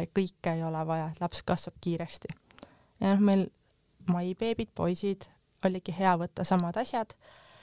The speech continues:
Ja siis, äh, kuna nad on väikese vahega, siis ilmnes see, et tegelikult on vaja kahe lapse käru.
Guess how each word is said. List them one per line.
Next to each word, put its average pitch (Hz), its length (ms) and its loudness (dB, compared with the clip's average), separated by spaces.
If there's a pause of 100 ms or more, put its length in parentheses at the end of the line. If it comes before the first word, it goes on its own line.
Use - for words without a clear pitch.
(480)
Ja 185 440 4 (200)
siis, - 380 -2 (260)
äh, 170 360 2
kuna 185 180 2
nad 175 80 2
on 185 100 4
väikese 226 320 0
vahega, 208 360 -2 (600)
siis 196 420 0 (140)
ilmnes 190 320 -2 (180)
see, 208 340 -2
et - 280 -6
tegelikult 175 500 0
on 175 140 6
vaja 180 220 4
kahe 208 240 -2
lapse 165 240 -6
käru. 190 260 0